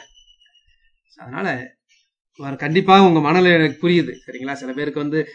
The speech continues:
வேலை கிடைக்கும்னா கூட, இவ்வளவு loss, இந்த அளவுல வேலை, நீங்க தனியார்ல வேலையில இருந்து அதை resign பண்ணிருப்பீங்க, சரிங்களா? resign பண்ணிட்டு இதை join பண்ணலாம்னு இருந்திருப்பீங்க. இன்னும் நிறைய பேர் உங்களை வந்து பாத்தீங்கன்னா,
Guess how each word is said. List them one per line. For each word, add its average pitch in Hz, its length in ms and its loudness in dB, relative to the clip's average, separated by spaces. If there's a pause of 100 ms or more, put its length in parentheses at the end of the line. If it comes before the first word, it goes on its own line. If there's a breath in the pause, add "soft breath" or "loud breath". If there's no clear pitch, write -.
வேலை 151 260 -4
கிடைக்கும்னா 156 520 -4
கூட, 156 220 -4
இவ்வளவு 139 240 -6
loss, 143 320 -6
இந்த 139 380 -4
அளவுல 147 300 -4
வேலை, 147 300 -4
நீங்க 147 180 -4
தனியார்ல 147 520 0
வேலையில 147 260 -2
இருந்து 147 200 -4
அதை 143 140 -2
resign 147 280 -4
பண்ணிருப்பீங்க, 139 520 -4 (240)
சரிங்களா? 135 320 -10
resign 139 240 -8
பண்ணிட்டு 139 480 -8
இதை 135 160 -8
join 143 260 -2
பண்ணலாம்னு 135 320 -4
இருந்திருப்பீங்க. 131 540 -4 (1500)
இன்னும் 170 220 0
நிறைய 165 240 2
பேர் 170 120 2
உங்களை 151 320 0
வந்து 156 120 -4
பாத்தீங்கன்னா, 151 500 -4